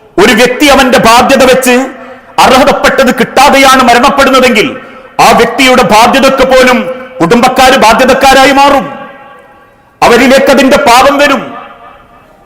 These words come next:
ഇസ്ലാം കൃത്യമായി ഉലമാക്കൾ ഇത് രേഖപ്പെടുത്തിയിട്ടുണ്ട്.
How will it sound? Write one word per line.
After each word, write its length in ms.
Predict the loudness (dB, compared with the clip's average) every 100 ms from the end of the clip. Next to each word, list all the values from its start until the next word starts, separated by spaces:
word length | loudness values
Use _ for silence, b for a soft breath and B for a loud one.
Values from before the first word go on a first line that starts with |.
| -12
ഇസ്ലാം 400 | -4 0 0 0
കൃത്യമായി 600 | -2 -2 -2 2 2 0
ഉലമാക്കൾ 500 | 0 0 0 0 0
ഇത് 140 | 0 2
രേഖപ്പെടുത്തിയിട്ടുണ്ട്. 1200 | 2 2 0 -2 -2 -4 -2 -4 -4 -8 -12 -20